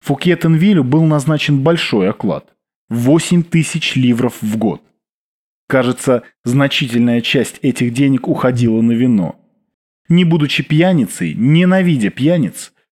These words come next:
прокурор в ту пору сам стал пить.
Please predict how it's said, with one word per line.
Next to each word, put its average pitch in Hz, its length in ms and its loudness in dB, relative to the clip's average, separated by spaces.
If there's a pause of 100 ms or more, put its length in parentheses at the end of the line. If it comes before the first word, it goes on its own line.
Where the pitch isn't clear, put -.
(140)
прокурор 156 460 0
в - 140 -12
ту 156 120 -2
пору 165 320 0
сам 143 340 -2
стал 98 320 -4
пить. - 440 -12